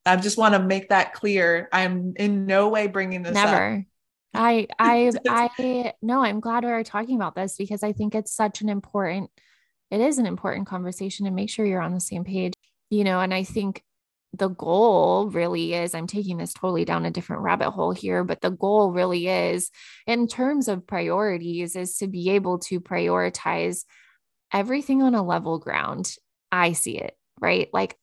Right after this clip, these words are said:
Speaker 2: I want everything to hold the same weight. If you had a, you know, five things on a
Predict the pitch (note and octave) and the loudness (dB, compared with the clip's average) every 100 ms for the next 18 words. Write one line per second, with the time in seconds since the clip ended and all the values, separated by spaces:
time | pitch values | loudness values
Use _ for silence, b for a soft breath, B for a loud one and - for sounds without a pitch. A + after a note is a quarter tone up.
0 | - G#3+ A3+ G#3 G3+ - G3 F#3 F3+ F#3+ | 2 4 4 2 0 -2 -6 -6 -8 -8
1 | F3 F3 G3 F#3 F3 - F3+ - F3 E3+ | -8 -8 -8 -4 -2 -4 -2 -2 0 -2
2 | E3 E3 D#3 - - - b b b - | -2 -2 -4 -6 -8 -10 b b b -4
3 | F#3 G3+ G3+ F#3 F3 - _ F#3+ F#3 E3 | 0 2 4 4 0 -6 _ -2 0 -2
4 | G3 - G#3+ A#3 A#3 - G3+ G3 G3 G3+ | -4 0 4 4 2 -2 -2 -2 -4 -6
5 | - F#3+ E3 D#3 | -6 -6 -6 -6